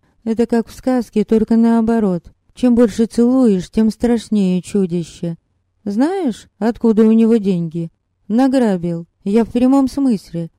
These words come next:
Он и братья его. Весёлая когда-то была банда. Старший Илья.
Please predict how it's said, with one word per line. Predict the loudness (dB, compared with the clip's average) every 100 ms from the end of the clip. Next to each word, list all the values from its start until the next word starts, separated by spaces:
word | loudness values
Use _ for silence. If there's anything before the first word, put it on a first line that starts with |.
| _
Он | -2 2 2
и | 2
братья | 2 0 -4 -6
его. | -4 -2 -4 -6 -8 _ _
Весёлая | -2 -2 2 2 4 2
когда-то | 0 -4 -2 -2 -2
была | -2 0 0
банда. | -2 -4 -4 -8 -10 _ _ _ _
Старший | -16 -4 -4 -4 -6 -6 -6 -4
Илья. | -2 0 0 -2 -4